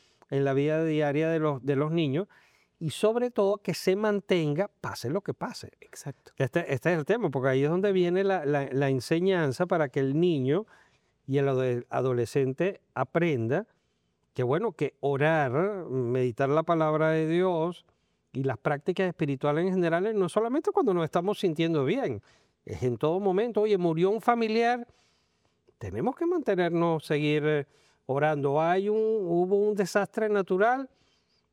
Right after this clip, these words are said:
Speaker 1: tenemos que mantenernos orando. ¿Sí me, sí me explico? O sea, que dentro de la vida normal, cuando estamos en consolación, mantener las prácticas espirituales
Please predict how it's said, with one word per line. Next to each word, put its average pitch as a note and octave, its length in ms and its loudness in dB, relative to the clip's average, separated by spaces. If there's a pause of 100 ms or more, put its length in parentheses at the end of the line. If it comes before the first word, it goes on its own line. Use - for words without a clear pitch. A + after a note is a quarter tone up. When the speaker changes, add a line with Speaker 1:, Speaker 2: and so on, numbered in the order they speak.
Speaker 1:
tenemos C#3+ 560 0
que - 80 -6
mantenernos F3 640 0
orando. C#3+ 420 0
¿Sí E3+ 140 -2
me, A3 160 0
sí G#3+ 100 -2
me A3 100 2
explico? G3+ 320 -2
O C#3+ 40 -2
sea, F3 240 0
que D#3+ 260 -2 (460)
dentro D3+ 500 0
de D3 60 4
la C#3+ 140 2
vida G#3 400 0 (640)
normal, D3+ 680 2
cuando D#3 360 0
estamos F#3+ 420 0
en A#3+ 60 -2
consolación, F#3+ 720 0
mantener D3+ 520 2
las F#3+ 140 0
prácticas G#3 420 0
espirituales E3 640 0